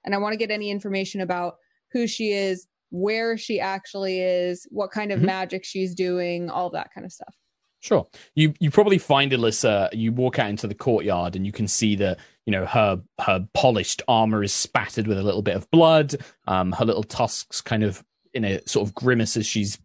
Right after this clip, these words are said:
Speaker 2: obviously just coming out of a furious battle. Her black hair is a little bit loose, kind of falling around her side. She's a bit startled. It's like, "Oh, uh, yes, of course, Your Grace. Uh, we've managed to capture a few, but I was more focused on making sure our men were alive and getting to you was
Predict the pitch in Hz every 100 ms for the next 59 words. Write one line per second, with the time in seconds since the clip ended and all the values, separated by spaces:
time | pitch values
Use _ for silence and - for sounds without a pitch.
0 | 123 110 104 104 104 - 110 101 101 80
1 | 104 - 104 98 - 113 95 107 - _
2 | - 101 120 107 - 110 101 98 104 101
3 | 104 104 95 104 104 107 - - 98 -
4 | 110 101 101 95 - 113 110 - - -
5 | 151 175 - 165 131 123 151 143 - -
6 | 95 151 - - _ _ _ 120 117 156
7 | 160 123 101 - 165 135 107 92 104 90
8 | - 98 - 113 104 107 120 110 95 98
9 | 110 101 92 120 131 151 156 - 127 139
10 | - 117 110 131 113 98 98 _ _ _
11 | - 95 - 110 120 139 135 - 131 107
12 | - 110 107 107 107 110 104 104 104 104
13 | 101 101 107 101 101 127 113 107 98 101
14 | 127 104 92 82 -